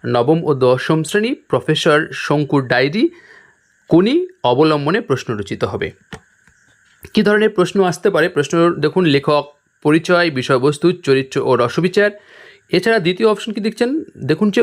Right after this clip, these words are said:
উদ্ধৃত অংশের ভিত্তিতে বিশেষ টিকা, ব্যাখ্যা, ভাষা নির্ভর প্রশ্ন। এগুলো যারা এই মুহূর্তে নবম, দশম শ্রেণী পড়ছেন, আহ, ক্লাসে পড়ছে, তাদের জন্য এগুলো ইম্পর্টেন্ট। কিন্তু আমাদের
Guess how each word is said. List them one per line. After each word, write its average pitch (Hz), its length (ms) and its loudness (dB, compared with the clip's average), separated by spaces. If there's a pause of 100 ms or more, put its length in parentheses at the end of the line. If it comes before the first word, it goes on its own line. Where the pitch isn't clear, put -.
উদ্ধৃত 185 440 0
অংশের 185 560 0
ভিত্তিতে 156 720 -2 (680)
বিশেষ 240 460 2
টিকা, 185 420 0
ব্যাখ্যা, 165 800 -2 (220)
ভাষা 143 340 -4
নির্ভর 120 240 -2
প্রশ্ন। - 240 -6
এগুলো 240 560 0
যারা 165 260 2
এই 160 60 2
মুহূর্তে 160 260 -2
নবম, 143 320 -2
দশম 151 260 -2
শ্রেণী 135 240 -2
পড়ছেন, 147 520 -2
আহ, 120 880 -2
ক্লাসে 127 360 -2
পড়ছে, 139 300 -2
তাদের 196 300 -2
জন্য 151 180 0
এগুলো 117 220 0
ইম্পর্টেন্ট। 147 400 -2
কিন্তু 208 260 -2
আমাদের 220 540 2